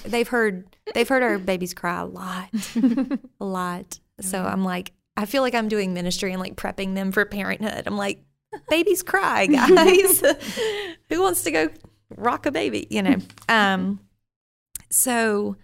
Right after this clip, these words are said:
Speaker 1: kind of speaking of kids, have, I mean, I guess ours are kind of young, but, like, is that a conversation? Like, do you talk to your kids at all about, like, like, some moms work, some moms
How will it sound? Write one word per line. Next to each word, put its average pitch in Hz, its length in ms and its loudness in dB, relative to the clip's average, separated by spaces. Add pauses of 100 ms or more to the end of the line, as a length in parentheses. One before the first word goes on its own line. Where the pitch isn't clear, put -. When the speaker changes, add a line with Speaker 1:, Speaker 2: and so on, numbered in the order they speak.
(520)
Speaker 1:
kind 294 120 2
of 330 60 2
speaking 196 360 0
of 180 140 -4
kids, 175 480 -2
have, 185 320 -4 (640)
I - 300 -12
mean, 220 180 0
I 220 100 -4
guess 233 300 0 (840)
ours 214 240 2
are 202 80 -4
kind 196 220 -4
of 170 80 -6
young, 170 420 -4
but, - 160 -6
like, 180 240 -6 (440)
is 247 180 0
that 247 160 0
a 349 60 -6
conversation? 269 760 -8 (140)
Like, 196 220 -4 (1120)
do 220 100 -6
you 240 120 -4
talk - 440 -6
to 202 640 -4
your 190 160 -6
kids 185 340 -8
at 185 80 -6
all 180 220 -6
about, 185 320 -8
like, 190 260 -10 (460)
like, 269 180 -6
some 392 200 -4
moms 311 240 -4
work, - 280 -4
some 208 360 -4
moms 247 460 -6